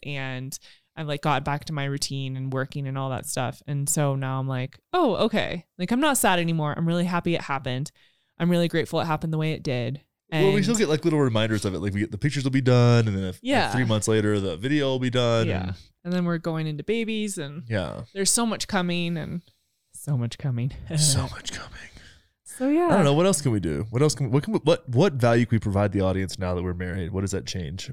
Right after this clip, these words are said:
Speaker 2: for the Okay Babe fandom?
Speaker 1: I don't know. I mean, we're, we have someone coming to visit us this weekend, so
Speaker 2: That's this
Speaker 1: you know.
Speaker 2: weekend?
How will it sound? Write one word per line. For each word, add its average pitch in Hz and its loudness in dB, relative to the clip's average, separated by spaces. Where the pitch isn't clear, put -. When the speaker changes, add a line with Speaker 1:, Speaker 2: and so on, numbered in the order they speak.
Speaker 2:
for 101 -4
the 90 -2
Okay 90 -2
Babe 85 -2
fandom? 76 -8
Speaker 1:
I - 0
don't 240 2
know. 170 2
I 196 2
mean, 185 0
we're, 170 2
we 190 2
have 190 2
someone 190 2
coming 190 0
to 175 0
visit 180 -2
us 175 0
this 170 -4
weekend, 151 -2
so 151 -2
Speaker 2:
That's 113 -4
this 104 0
Speaker 1:
you 160 0
know. 143 2
Speaker 2:
weekend? 170 0